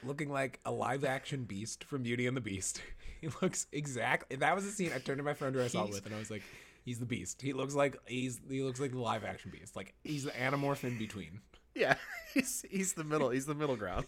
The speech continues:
Speaker 1: <laughs> He's the middle ground.
Speaker 2: between Prince
Speaker 1: He's,
Speaker 2: and the Beast.
Speaker 1: he's
Speaker 2: He
Speaker 1: in an open blue sh-, suit. I don't know what to tell you, man. <laughs>
Speaker 2: He, what, did they show the flashback? When did, oh, so they start with the flashback, right?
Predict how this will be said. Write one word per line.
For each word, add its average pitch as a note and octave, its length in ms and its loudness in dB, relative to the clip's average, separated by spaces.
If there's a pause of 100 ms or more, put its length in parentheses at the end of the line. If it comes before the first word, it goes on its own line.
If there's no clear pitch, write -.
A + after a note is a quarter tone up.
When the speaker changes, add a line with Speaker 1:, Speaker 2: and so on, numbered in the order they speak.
(220)
Speaker 1:
<laughs> - 220 -14
He's G3+ 80 -10
the G#3+ 80 -2
middle F3 120 6
ground. A#2 140 2
Speaker 2:
between D#3 320 2
Prince C3 200 4
Speaker 1:
He's, B2+ 80 -2
Speaker 2:
and A#2+ 80 -4
the - 20 -8
Beast. A2 200 -4 (140)
Speaker 1:
he's F3 160 4
Speaker 2:
He G3+ 60 10
Speaker 1:
in G#3+ 100 8
an A3+ 160 6
open F#3+ 380 6
blue D#3+ 420 4
sh-, - 200 -2
suit. - 440 0
I B2+ 80 0
don't D3+ 100 2
know F3 60 2
what F3+ 120 2
to E3 40 0
tell F#3 260 8
you, - 220 8
man. C#3 320 4 (100)
<laughs> G3 80 2 (2250)
Speaker 2:
He, G3+ 420 4 (120)
what, F3 140 2
did F3+ 140 0
they C#4+ 140 10
show F#4+ 200 8
the F4+ 80 6
flashback? C#3 640 8
When F3 160 4
did, B3+ 120 6
oh, F#3 160 12
so - 160 6
they G3+ 120 6
start E4+ 200 6
with D#4 120 2
the C#3+ 40 0
flashback, A2 680 2
right? F#2 340 -2